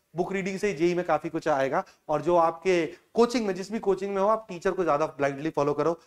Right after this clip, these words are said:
ये मेरा सजेशन रहेगा। ओके, प्लीज रिप्लाई सर। अंकिता गुप्ता, "Sir, एनसीईआरटी is more important or coaching modules?" See अंकिता, देख, आ, there is a,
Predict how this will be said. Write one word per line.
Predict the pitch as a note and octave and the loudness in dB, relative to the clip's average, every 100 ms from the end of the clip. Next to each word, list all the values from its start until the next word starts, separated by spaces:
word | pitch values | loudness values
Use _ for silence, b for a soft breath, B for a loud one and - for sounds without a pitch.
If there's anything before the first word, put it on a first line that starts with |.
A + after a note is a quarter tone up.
| b C3 | b -2
ये | E3 | 0
मेरा | D3 C#3+ | 2 0
सजेशन | C3+ B2+ C3 A#2+ | 0 -4 -4 -6
रहेगा। | A#2 G#2+ F#2+ _ _ _ _ _ _ - | -6 -8 -12 _ _ _ _ _ _ -16
ओके, | D3 F3 A3 A3 b b b _ - | -2 0 0 -2 b b b _ -2
प्लीज | F3 E3 | 0 2
रिप्लाई | D#3 D#3 C#3+ C#3+ | 0 2 2 2
सर। | C3+ A#2+ C#3+ | -2 -4 -4
अंकिता | D#3 F3 F3 | -2 0 2
गुप्ता, | F3 E3 E3 | 2 2 2
"Sir, | D#3 G3 | 2 2
एनसीईआरटी | F3 F3 G3 F#3+ G#3+ | 2 4 2 4 0
is | E3 | 4
more | D#3+ F3+ | 4 4
important | F3+ E3+ E3+ F#3 D#3+ | 2 2 2 -2 2
or | E3 - | 2 2
coaching | C#3+ - D3+ | -2 -2 0
modules?" | C#3 C3 A#2+ A2 B B B B - | 0 2 -2 -4 B B B B -4
See | - C4+ | 4 4
अंकिता, | F#3 G#3 F#3+ | 4 2 0
देख, | D#3 - | 0 -4
आ, | D3 C3 B2+ | 0 0 2
there | E3 | 2
is | F3 | 4
a, | D3 | 2